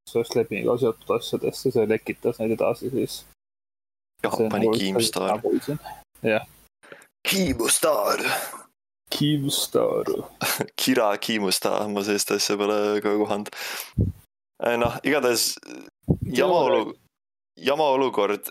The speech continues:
Speaker 2: ja see on huvitav mõelda, kuidas see on, või no isegi, isegi vaata, kui see, mis ma nimetasin, ei ole nagu see põhjus, ma arvan, et mis põhimõtteliselt kõik sai alguse just sellest boyfriend draamast, sest tänu sellele arvatavasti hakkas Hololive rohkem uurima, äh,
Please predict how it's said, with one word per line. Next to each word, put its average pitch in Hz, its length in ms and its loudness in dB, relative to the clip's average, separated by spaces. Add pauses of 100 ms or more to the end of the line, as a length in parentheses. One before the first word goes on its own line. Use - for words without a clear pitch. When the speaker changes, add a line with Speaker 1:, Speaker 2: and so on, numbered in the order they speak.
(120)
Speaker 2:
ja 101 220 2 (420)
see 110 160 2
on 101 160 -4
huvitav 131 480 -2
mõelda, 104 400 0
kuidas 95 380 0
see 95 160 2
on, 92 140 -2 (360)
või 143 140 2
no - 100 0
isegi, 165 400 2
isegi 131 300 2
vaata, 101 240 2
kui 101 100 2
see, 117 160 2
mis 104 200 -2
ma 101 120 2
nimetasin, 98 480 0
ei 90 140 2
ole 92 180 2
nagu 90 180 -2
see 87 140 0
põhjus, 95 380 2 (220)
ma 101 120 4
arvan, 110 240 2
et - 220 -12 (180)
mis 98 280 0 (280)
põhimõtteliselt 127 400 0
kõik 120 200 0
sai 110 200 2
alguse 92 400 2
just 95 240 0
sellest 95 280 0
boyfriend 123 480 0
draamast, 92 500 2
sest - 140 -4
tänu 104 200 4
sellele 98 360 4 (120)
arvatavasti 95 480 0
hakkas - 320 0 (480)
Hololive 95 400 4
rohkem 98 480 0
uurima, 92 520 2 (840)
äh, 85 160 2